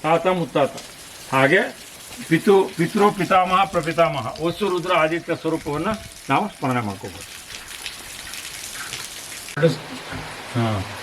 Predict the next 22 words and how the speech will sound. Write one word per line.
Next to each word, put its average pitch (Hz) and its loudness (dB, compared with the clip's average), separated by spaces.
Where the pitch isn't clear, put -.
ಎರಡು 160 8
ಸಾವಿರದ 175 8
ಹದಿನೈದನೇ 160 4
ಇಸ್ವಿ 139 2
ಫೆಬ್ರವರಿ 175 6
ಏಳು, 165 6
ಎಂಟು, 156 2
ಒಂಬತ್ತು 147 0
ಮೂರು 160 6
ದಿನ 165 4
ಈ 156 4
ದೇವಾಲಯ 160 6
ಜೀರ್ಣೋದ್ಧಾರ 156 2
ಕಾರ್ಯಕ್ರಮದಲ್ಲಿ 147 -2
ನೂತನ 196 4
ವಿಗ್ರಹಗಳ 165 4
ಪ್ರತಿಷ್ಠಾಪನಾ 151 -2
ಕಾರ್ಯದಲ್ಲಿ 143 0
ಇದು 160 6
ವಿಶೇಷವಾದ 180 4
ಬಲಮುರಿ 190 4
ಮಹಾಗಣಪತಿ. 131 0